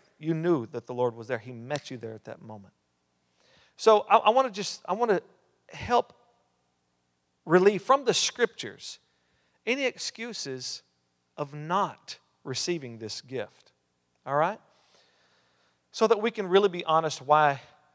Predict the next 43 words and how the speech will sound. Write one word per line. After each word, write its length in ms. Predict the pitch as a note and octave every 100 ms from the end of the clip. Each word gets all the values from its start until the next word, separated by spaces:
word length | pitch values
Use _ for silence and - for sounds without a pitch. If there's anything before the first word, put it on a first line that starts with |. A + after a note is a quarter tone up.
| _
why 180 | C#3 D3
maybe 240 | C#3+ C#3 B2+
we 180 | A#2
don't, 500 | A2 B2+ G#2 - - - _ _ _ _ _ _ _ _ _ _ _ _ _ -
instead 280 | A#2+ D3
of 80 | B2+
trying 260 | - C#3+ C3+
to 60 |
make 220 | A#2 B2+ A#2
the 60 |
scriptures 460 | - C#3+ B2+ A2+ G2+
support 460 | A2 - - A#2+
us. 340 | F#2 - - - _ _ _ _ -
Let's 160 | A#2+
just 220 | B2+ -
be 120 | B2+ A#2
real 280 | B2 B2
and 160 | A2+ A2+ B2
grown 200 | C3+ C3
up 160 | C3
enough 200 | A#2+ A#2 -
to 80 |
say, 260 | A2 B2 A2
"Well, 160 | A#2+ A#2+
I 80 | A#2
don't 200 | A#2 A2
want 240 | A#2+ C#3+
to," 200 | - F#2+ - _ _ -
or, 220 | C3 B2+
"I'm 180 | C3+ A#2+
scared. 540 | - - C3+ C3 F2+ - _ -
I, 120 | B2 _ _ _
I 80 | A#2
don't 320 | A2 B2 C3
like 320 | A2+ B2 C3+
it." 220 | - _ _ _ _ _ _ _ -
All 120 | A3
right, 80 | F#3
well, 100 | E3+
at 60 |
least 180 | F#3 G#3+
that's 220 | E3+ C#3 -
honest, 480 | C#3 A2 E2+ -